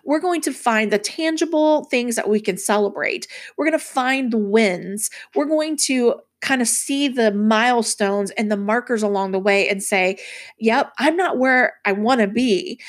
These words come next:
but I'm not where I used to be. And I'm gonna celebrate this moment when I took this next step,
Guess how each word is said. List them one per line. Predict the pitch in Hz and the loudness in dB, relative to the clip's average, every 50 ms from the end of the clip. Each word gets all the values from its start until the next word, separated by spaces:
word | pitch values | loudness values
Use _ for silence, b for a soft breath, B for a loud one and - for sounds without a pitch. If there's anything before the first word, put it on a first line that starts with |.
| B B B _ | B B B _
but | 247 240 | 0 2
I'm | 233 240 240 | 2 0 0
not | 262 302 330 - | -2 -2 -2 0
where | 277 262 254 233 - | 0 0 0 0 0
I | - 208 | 0 0
used | 202 214 254 269 - - - | 2 2 2 2 2 2 -2
to | 202 | 0
be. | 190 208 175 170 165 160 170 - | 2 2 2 2 2 0 0 0
And | - 208 | 0 0
I'm | 220 247 269 | 0 0 0
gonna | 277 254 254 233 | 0 0 0 0
celebrate | - - - - 330 339 349 320 262 - 220 202 202 196 196 196 196 - - | -2 -2 0 0 0 2 2 0 -2 0 0 2 2 2 2 2 0 -2 -10
this | 208 226 226 226 247 262 262 - - | -14 -10 0 4 4 4 4 2 -2
moment | 247 214 196 190 185 185 185 180 165 B B B B B B | -2 -2 -2 -2 -2 -2 -4 -4 -4 B B B B B B
when | 214 214 208 - | 0 0 0 2
I | 202 202 208 208 | 0 2 2 2
took | 208 - - 202 185 - - | 0 0 -2 -4 -4 -4 -8
this | 196 196 190 202 214 214 214 - - - - _ _ _ | -14 -4 0 2 2 2 2 -2 -6 -8 -10 _ _ _
next | 202 196 180 - - - | -4 -2 -2 -2 -4 -4
step, | - - 208 143 - | -2 0 0 0 0